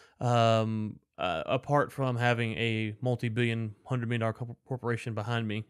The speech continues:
Um, and so there's a lot of pride in that. And, and, and when I tell people who deal in the international space,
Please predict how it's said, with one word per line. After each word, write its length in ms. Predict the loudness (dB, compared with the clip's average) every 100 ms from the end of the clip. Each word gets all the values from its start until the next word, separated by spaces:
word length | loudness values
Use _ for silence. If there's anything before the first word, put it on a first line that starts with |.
| -6
Um, 420 | -2 0 0 -4 -8 _ _ _ -4
and 120 | -2
so 120 | 2
there's 160 | 2 2
a 20 |
lot 80 | 0
of 80 |
pride 240 | 0 0 0
in 60 |
that. 180 | 0 -2
And, 220 | 0 -2
and, 160 | -2 -2
and 560 | -2 -4 -6 -6 -6 -4
when 80 |
I 20 | -4
tell 160 | -2
people 240 | -2 -2 -2
who 160 | -2
deal 220 | 0 0
in 80 | 0
the 60 | 0
international 340 | -2 -4 -8
space, 440 | -6 -2 -2 -4